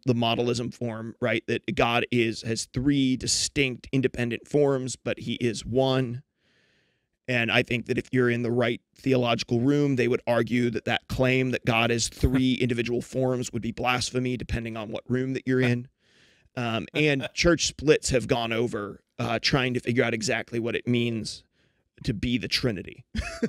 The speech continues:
Speaker 1: <laughs> um, which to me is a silly thing to split over when we can't comprehend it fully. Um, and so my answer to your question is a, is a, is a cheap one,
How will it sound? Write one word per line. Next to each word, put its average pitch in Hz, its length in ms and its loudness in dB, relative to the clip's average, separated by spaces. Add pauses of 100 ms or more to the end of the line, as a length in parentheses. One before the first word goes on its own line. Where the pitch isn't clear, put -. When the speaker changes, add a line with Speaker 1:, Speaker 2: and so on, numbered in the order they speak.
Speaker 1:
<laughs> - 520 -4
um, 147 420 2 (260)
which 156 240 4
to 202 80 0
me 254 160 2
is 185 120 6
a 160 60 -2
silly 170 280 2
thing 147 220 -2
to 127 80 -4
split 240 320 2
over 135 420 0 (280)
when 135 260 4
we 127 100 2
can't 135 300 -2
comprehend 113 540 -4
it - 120 -12
fully. - 380 -12 (420)
Um, 117 540 -2
and 131 200 2
so 127 420 0
my 135 160 0
answer 196 340 0
to 165 80 -2
your 147 80 0
question 139 560 2
is 123 160 0
a, 117 140 -2 (100)
is 127 160 6
a, 127 100 -8 (140)
is 123 140 -4
a 117 60 -10
cheap - 420 0
one, 107 360 -4